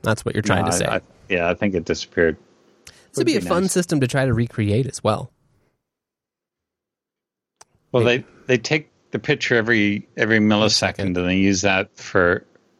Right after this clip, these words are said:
Speaker 2: for feeding their randomness, but it can't be that hard to do.
Speaker 1: Yeah, no, it seems like it's kinda straightforward in one sense. Interesting.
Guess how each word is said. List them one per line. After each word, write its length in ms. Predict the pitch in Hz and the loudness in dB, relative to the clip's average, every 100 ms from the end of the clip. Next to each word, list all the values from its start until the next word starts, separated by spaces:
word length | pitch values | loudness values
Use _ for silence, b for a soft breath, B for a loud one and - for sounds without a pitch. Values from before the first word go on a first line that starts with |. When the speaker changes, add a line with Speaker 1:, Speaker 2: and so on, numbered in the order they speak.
| _ _ _ | _ _ _
Speaker 2:
for 220 | - 101 | -2 -2
feeding 460 | - - 101 95 92 | 0 0 0 2 0
their 100 | 87 | 0
randomness, 640 | 87 87 87 82 78 - - | 0 0 0 -4 -6 -8 -4
but 200 | 90 - _ _ _ _ _ _ _ - | -4 -6 _ _ _ _ _ _ _ -14
it 120 | 135 | -6
can't 220 | 170 160 | -2 0
be 100 | 92 | 0
that 300 | 80 85 104 | 0 0 0
hard 320 | 101 95 80 | 0 0 0
to 140 | - 82 | -4 -6
do. 280 | 78 76 90 _ | -4 -6 -10 _
Speaker 1:
Yeah, 360 | 135 233 180 - | 0 2 2 -2
no, 140 | - 104 | -2 -2
it 60 | |
seems 180 | 131 131 | 0 0
like 120 | 120 | 0
it's 120 | 117 - | -2 -2
kinda 280 | 123 120 - - | 0 0 0 -10
straightforward 560 | - 135 - 139 277 262 | -2 0 2 2 2 0
in 100 | 101 | -2
one 160 | 190 | -4
sense. 340 | - - - - _ _ _ _ | -4 -8 -8 -14 _ _ _ _
Interesting. 600 | 139 247 240 - 95 104 | 0 0 0 -2 -4 -8